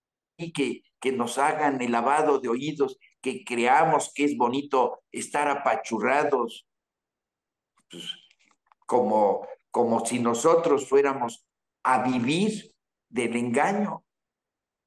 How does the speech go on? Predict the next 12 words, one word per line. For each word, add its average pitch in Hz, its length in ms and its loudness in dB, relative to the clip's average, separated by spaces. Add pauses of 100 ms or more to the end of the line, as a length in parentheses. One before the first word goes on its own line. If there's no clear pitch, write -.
Ese 131 300 -8
es - 120 -6
el 113 160 0
morir 110 500 0
lentamente. 131 840 -4 (640)
Y 113 120 -4
vemos 135 460 0
el 113 160 -2
morir 117 500 -4
de 131 80 -4
una 127 240 -4
sociedad 110 800 -4